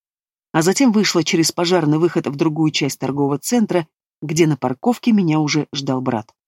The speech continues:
Скоростной спидер последней модели, очередная игрушка брата, быстро приближался к военному штабу, куда у Линдера имелся свой доступ. Хотя идентификацию ему всё равно пришлось пройти.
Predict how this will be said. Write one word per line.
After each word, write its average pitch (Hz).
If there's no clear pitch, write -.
Скоростной 160
спидер 160
последней 151
модели, 151
очередная 160
игрушка 151
брата, 202
быстро 208
приближался 156
к -
военному 139
штабу, 135
куда 156
у 131
Линдера 202
имелся 170
свой 135
доступ. -
Хотя 160
идентификацию 160
ему 147
всё -
равно 151
пришлось 165
пройти. -